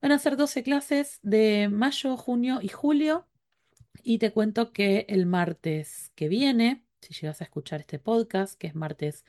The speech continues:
veintiocho de abril, a las diecisiete horas de Argentina, veintidós horas de España, vamos a dictar una masterclass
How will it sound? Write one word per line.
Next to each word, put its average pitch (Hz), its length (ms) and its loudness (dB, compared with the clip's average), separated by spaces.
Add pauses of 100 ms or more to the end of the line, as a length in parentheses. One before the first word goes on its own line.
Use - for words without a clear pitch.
(300)
veintiocho 175 1000 0 (380)
de 156 360 -4
abril, 226 460 0 (680)
a 175 120 -2
las 160 300 -2
diecisiete 170 680 -4
horas 160 440 -2
de 170 80 -6
Argentina, 156 500 -4
veintidós 165 400 -8
horas 165 120 -8
de 175 80 -10
España, 214 340 -4
vamos 190 240 -4
a 185 40 -4
dictar 180 300 -6
una 196 180 -2
masterclass 196 720 -6